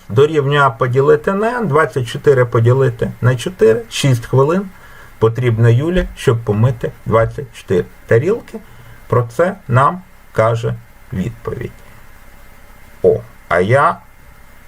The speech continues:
не підготував файл. Ну, підготував на ходу. Значить, майстер до обіду, наступна задача. Майстер до обіду працював чотири години і щогодини виготовляв по Х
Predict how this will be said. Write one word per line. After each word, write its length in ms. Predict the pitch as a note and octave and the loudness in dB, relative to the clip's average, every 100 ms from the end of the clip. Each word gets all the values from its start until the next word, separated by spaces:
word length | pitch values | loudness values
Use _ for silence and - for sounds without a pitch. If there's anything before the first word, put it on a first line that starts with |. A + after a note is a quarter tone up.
| - | -10
не 200 | G#2+ A2 | -2 0
підготував 920 | A#2 G#2 F#2 G#2 F#2+ - G2 A#2 C3 - - - - | 2 0 -2 -4 -4 -2 -2 0 -2 -4 -18 -20 -8
файл. 320 | - - - | -6 -4 -4
Ну, 200 | A#2 A3 - | -2 -2 -4
підготував 680 | - G#2 A2 - A#2+ C3+ A#2+ | -4 0 0 2 2 2 0
на 120 | G#2+ A2 | -2 -4
ходу. 380 | - A#2 - - - - - | -6 -10 -10 -14 -16 -16 -8
Значить, 340 | - A2+ C#3+ B2 | -2 0 0 0
майстер 640 | E3+ A#3 A#3+ - F3+ B2 | 2 2 0 -4 -2 0
до 220 | A#2 C#3+ | 0 2
обіду, 840 | G3 G3 D#3 A2+ A2+ F#2+ F#2 D#3 A#3+ G3+ - - - - | 2 0 -2 0 0 0 2 2 2 -2 -20 -20 -20 -4
наступна 480 | C#3 A2+ A#2+ A2+ F#2+ | -4 -2 -4 -2 -4
задача. 440 | F#2+ F#2+ A2+ - | -2 -2 -2 0
Майстер 640 | A2+ E3 G3+ F#3 - A#2+ A2+ | 2 2 2 -2 -2 0 2
до 240 | C3+ C#3+ | 4 4
обіду 500 | G#2+ G2 C#3 F#3+ A#3 | 2 0 0 2 2
працював 640 | - A2+ A2+ A#2+ C#3+ F#3 F#3 | 2 0 0 2 2 2 0
чотири 460 | C3+ A2+ A#2+ G#2 | -2 2 2 2
години 520 | G2 B2+ F3+ C#4 C4+ | 0 0 0 -2 0
і 40 | D3 | 0
щогодини 580 | - B2 B2 D#3+ G#3 D3+ | 2 2 2 2 2 4
виготовляв 540 | A2+ A#2 A#2+ D#3+ - | 2 2 2 0 0
по 100 | D3+ | 0
Х 180 | A#2+ | 2